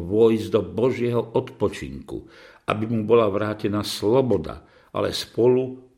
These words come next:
opakujem, s otcovským dedičstvom. Čiže nech mal akékoľvek dlhy predtým, hoci by aj bol, upadol do otroctva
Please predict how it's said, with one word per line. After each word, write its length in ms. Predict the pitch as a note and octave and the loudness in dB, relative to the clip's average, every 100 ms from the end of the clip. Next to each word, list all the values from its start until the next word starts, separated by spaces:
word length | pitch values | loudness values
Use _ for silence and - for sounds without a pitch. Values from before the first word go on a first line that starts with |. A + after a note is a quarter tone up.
| A2+ | -2
opakujem, 800 | A2+ G2 - D#2 C#2 C#2+ - - | 0 -2 -4 -8 -8 -10 -16 -16
s 160 | - - | -10 0
otcovským 1040 | C3+ C3+ - - B2 A#2 - - G#2+ E2+ | 0 0 -6 0 2 2 -4 -6 -4 -4
dedičstvom. 840 | D2+ A2 F#2+ E2+ - - - C2+ B1 A#1+ - _ _ _ _ - _ | 0 -2 -2 -10 -12 -14 -12 -10 -10 -14 -18 _ _ _ _ -20 _
Čiže 320 | - A2 F#2+ F#2+ G2+ - _ _ - | -4 -2 0 -2 -4 -12 _ _ -4
nech 200 | G#2 F#2 | -2 -2
mal 240 | G2+ A2+ - | -2 -2 -2
akékoľvek 720 | C#3 B2+ - A#2 A2 G#2+ F2 | 0 0 4 6 6 4 2
dlhy 360 | G2 C#3+ A2 E2+ | 2 2 2 -4
predtým, 640 | - E2 - - - C2+ C2+ _ _ _ - - - | -4 -6 -6 -12 -12 -12 -14 _ _ _ -20 -10 -2
hoci 200 | A#2 A#2 | 0 0
by 100 | A2 A#2 A2+ | 0 2 0
aj 40 | |
bol, 480 | G#2 A#2+ A#2 - - | 4 4 2 -2 -8
upadol 720 | D#3 D3+ D3 B2+ A2+ A#2 - | -4 -2 0 4 6 4 2
do 160 | G#2+ A#2 | -2 0
otroctva 960 | C3 - B2 G#2 - - - D2 B1+ | 0 0 0 0 -2 -10 -8 -8 -10